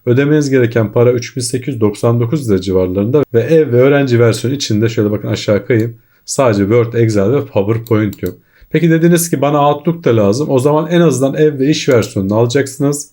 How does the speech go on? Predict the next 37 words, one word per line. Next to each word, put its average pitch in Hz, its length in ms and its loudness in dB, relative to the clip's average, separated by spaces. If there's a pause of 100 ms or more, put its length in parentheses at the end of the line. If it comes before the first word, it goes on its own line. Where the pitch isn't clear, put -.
Ev 156 200 2
ve 151 100 4
iş 156 200 0
versiyonu 123 400 0
içinde 135 320 0
Word, 127 360 0
Excel, 107 380 2
PowerPoint, 120 720 -2
Outlook, 127 580 -2
OneNote 123 480 -2
ve 123 40 -4
Microsoft 117 580 -4
Teams 113 360 0
var. 139 140 0
Yalnız 104 300 0
bu - 60 -8
sefer 104 380 -2
de 123 220 -2
yaklaşık - 440 -10
dokuz 120 320 -2
bin 104 100 0
liralık 101 280 -2
bir 113 80 -4
fiyatı 104 320 -2
ödemek 107 320 0
zorundasınız. 95 840 -6
İşte - 340 -2
bu 160 100 4
noktada 143 520 2
Keys - 400 -2
Fan 120 280 0
bizim 120 220 -2
imdadımıza 107 720 0
koşabilir. 104 640 -2
Dünyanın 135 400 2
en 160 220 -2
popüler 131 420 0